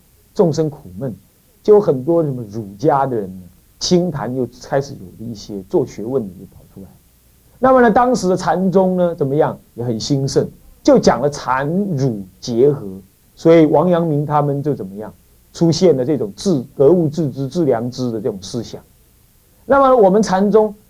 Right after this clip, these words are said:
我们禅宗也开始吸纳了什么呢？儒家的一些人生的修养观念。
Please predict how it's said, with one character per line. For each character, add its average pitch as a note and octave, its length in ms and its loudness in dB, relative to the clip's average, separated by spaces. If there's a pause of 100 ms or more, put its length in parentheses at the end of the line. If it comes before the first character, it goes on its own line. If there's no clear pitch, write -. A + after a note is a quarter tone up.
我 E3+ 120 4
们 F3 120 4
禅 F#3+ 240 2
宗 G#3 180 4
也 E3 100 2
开 E3+ 220 2
始 B2+ 160 -8
吸 E3 320 -4
纳 D3+ 240 0
了 A#2 100 0
什 G#2+ 120 -10
么 F2+ 140 -16
呢？ F2+ 60 -20 (320)
儒 B2+ 300 -2
家 D#3+ 260 4
的 C#3 80 2
一 C#3 140 -2
些 B2 320 -4 (420)
人 B2 280 0
生 C#3+ 320 2
的 A#2+ 160 0 (100)
修 C#3 260 0
养 A2 220 -2
观 A#2 240 -4
念。 A#2+ 160 -6